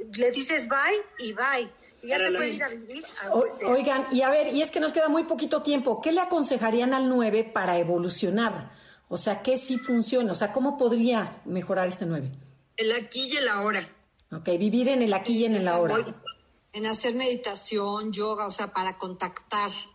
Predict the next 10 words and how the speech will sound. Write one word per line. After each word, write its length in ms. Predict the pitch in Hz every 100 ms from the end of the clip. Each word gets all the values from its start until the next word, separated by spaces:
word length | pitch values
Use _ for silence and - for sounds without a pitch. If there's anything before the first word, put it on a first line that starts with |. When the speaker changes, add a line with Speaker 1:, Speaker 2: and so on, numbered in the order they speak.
| _ _ _ _ _
Speaker 4:
porque 240 | 175 170 196
se 160 | 214
van, 680 | 202 220 240 277 247 - _
sí, 180 | - 208
así 260 | 190 - 214
como 260 | 240 226
Winnie 300 | 190 220 247
the 100 | 226
Pooh 220 | - 233 226
con, 280 | 208 190